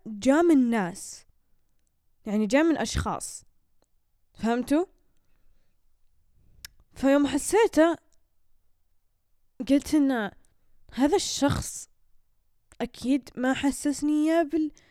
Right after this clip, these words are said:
يعني، هذول، هذول الأشخاص actually، مو بشخص. هذول الأشخاص ما كانوا يقصدون إنهم يؤذوني،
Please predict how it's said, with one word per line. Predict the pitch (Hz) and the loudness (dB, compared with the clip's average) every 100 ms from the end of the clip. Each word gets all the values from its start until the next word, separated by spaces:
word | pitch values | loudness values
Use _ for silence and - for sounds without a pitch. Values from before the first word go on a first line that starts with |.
| _ _ _ - | _ _ _ -8
يعني، | 240 240 | -4 0
هذول، | 254 302 320 | 4 6 6
هذول | 277 349 | 6 6
الأشخاص | 403 381 262 - 285 269 - - - - | 6 4 -2 2 6 6 4 -10 -14 -6
actually، | 180 208 - | -6 -6 -10
مو | 214 240 | -6 -4
بشخص. | 262 - 226 214 - - - - _ - | -4 -2 -2 -2 -8 -20 -20 -20 _ -4
هذول | 269 339 | 2 2
الأشخاص | 370 - - 262 214 269 - - _ _ _ _ _ _ | 2 -2 -2 0 0 0 -6 -20 _ _ _ _ _ _
ما | 240 247 | -2 -2
كانوا | 285 302 330 330 330 | 2 2 4 4 4
يقصدون | 294 254 - 254 220 247 330 254 | 2 -2 -6 -6 -2 0 0 -2
إنهم | 240 247 240 | -4 -4 -6
يؤذوني، | 240 214 254 311 349 480 | -8 -4 -2 0 0 -2